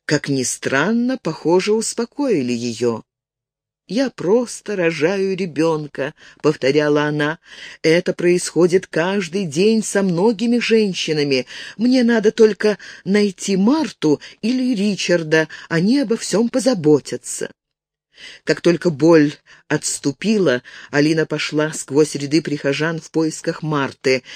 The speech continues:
На нижней галерее северного предела она увидела группу женщин и направилась туда. Все сначала с любопытством смотрели на нее, но потом всеобщее внимание привлек какой-то шум,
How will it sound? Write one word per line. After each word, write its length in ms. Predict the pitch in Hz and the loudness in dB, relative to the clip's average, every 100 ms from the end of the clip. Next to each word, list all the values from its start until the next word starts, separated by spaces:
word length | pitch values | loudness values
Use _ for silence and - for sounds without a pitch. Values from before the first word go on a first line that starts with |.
| - - | -18 -6
На 140 | 160 190 | 0 2
нижней 360 | 240 214 226 | 2 2 0
галерее 480 | 180 190 196 226 208 | 4 2 4 4 2
северного 540 | - 214 208 190 185 | 2 4 4 4 0
предела 600 | 175 180 143 214 240 247 - - - | 0 -2 4 6 6 4 -2 -12 -2
она 220 | 170 226 | 0 4
увидела 480 | 233 208 247 240 233 | 4 4 2 4 2
группу 340 | 190 226 196 | 2 0 0
женщин 560 | 185 196 247 240 - 233 | 4 4 4 0 0 0
и 80 | 196 | 0
направилась 640 | 190 180 214 208 214 214 - | -2 0 0 0 0 -2 -2
туда. 460 | 214 160 147 117 _ - - | -2 0 0 -2 _ -20 -18
Все 260 | - 131 131 | -6 0 0
сначала 540 | 131 127 135 135 143 | 0 -4 0 0 0
с 120 | - | -2
любопытством 720 | 143 143 135 - 160 - 160 160 | -2 0 0 0 -4 -4 -6 -6
смотрели 580 | 175 180 208 294 196 | -4 -4 0 2 2
на 100 | 135 | 2
нее, 460 | 139 143 131 143 123 - - 139 | 0 0 4 4 4 -6 -12 -2
но 140 | 147 | -2
потом 320 | 139 233 254 | 0 -2 -4
всеобщее 500 | - 180 196 - 165 | 0 0 0 0 0
внимание 520 | 151 160 277 294 175 | 0 0 0 0 0
привлек 460 | 156 156 156 233 - | 2 0 2 0 0
какой-то 420 | 226 - 247 170 | -4 -4 -2 -2
шум, 520 | 165 - 262 311 285 | -4 -4 -2 -2 -4